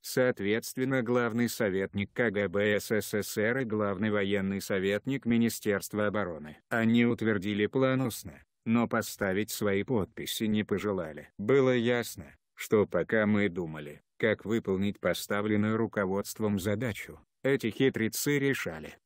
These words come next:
как в случае неудачи избежать ответственности.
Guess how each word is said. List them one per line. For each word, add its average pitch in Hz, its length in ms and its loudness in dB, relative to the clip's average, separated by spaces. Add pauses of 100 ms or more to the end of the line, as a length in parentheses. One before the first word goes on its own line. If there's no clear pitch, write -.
(100)
как 95 260 0
в - 60 -14
случае 127 480 0
неудачи 120 680 2
избежать 110 480 0
ответственности. 80 1040 -6